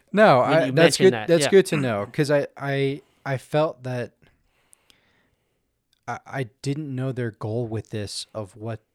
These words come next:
Speaker 1: they were, uh, especially pushing. And in the last movie, 'cause I, I didn't care for Spectre either. I really don't remember any of it, and I saw it in theaters.
Speaker 2: Mm-hmm.
Speaker 1: I don't remember at all,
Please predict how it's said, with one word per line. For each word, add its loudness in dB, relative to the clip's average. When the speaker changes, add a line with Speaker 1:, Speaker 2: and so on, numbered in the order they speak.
Speaker 1:
they -10
were, -10
uh, -16
especially -4
pushing. -10
And -6
in -6
the -4
last -4
movie, -10
'cause -8
I, 0
I -4
didn't -4
care -4
for -12
Spectre -10
either. -10
I -6
really -6
don't -10
remember -10
any -10
of -10
it, -16
and -12
I -10
saw -8
it -12
in -18
theaters. -18
Speaker 2:
Mm-hmm. -10
Speaker 1:
I -8
don't -6
remember -12
at -12
all, -18